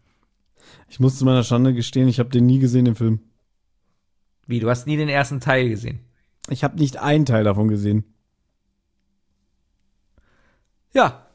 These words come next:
Speaker 2: das war
Speaker 1: Die kam
Speaker 2: Folge
Speaker 1: <laughs> die,
Speaker 2: Ja?
Speaker 1: weißt du nämlich warum? Die kam
Speaker 2: Warum?
Speaker 1: so selten im Fernsehen.
Speaker 2: <laughs> Ja, du hattest ja kein Tele fünf.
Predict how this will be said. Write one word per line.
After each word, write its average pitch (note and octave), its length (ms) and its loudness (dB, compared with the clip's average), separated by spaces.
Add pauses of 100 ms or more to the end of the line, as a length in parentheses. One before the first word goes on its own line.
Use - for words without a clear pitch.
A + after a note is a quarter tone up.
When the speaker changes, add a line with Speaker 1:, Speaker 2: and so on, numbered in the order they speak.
(100)
Speaker 2:
das C3+ 420 -2
war F3+ 340 6
Speaker 1:
Die F3+ 60 2
kam D3+ 200 2 (240)
Speaker 2:
Folge E3+ 560 2 (100)
Speaker 1:
<laughs> - 100 -6
die, D#3 200 0 (360)
Speaker 2:
Ja? D3+ 240 4
Speaker 1:
weißt - 260 -2
du G#3 40 2
nämlich E3+ 240 4
warum? D3 520 2 (100)
Die C3 60 0
kam C#3+ 120 4
Speaker 2:
Warum? D3+ 200 4
Speaker 1:
so C#3 80 2
selten D3 200 0
im B2+ 100 2
Fernsehen. C3+ 640 -2 (140)
Speaker 2:
<laughs> D3+ 500 -2
Ja, C3+ 260 2
du E3 180 2
hattest D#3 220 2
ja D3+ 100 -2
kein C#3+ 160 -2
Tele D3+ 240 -2
fünf. D3+ 300 -6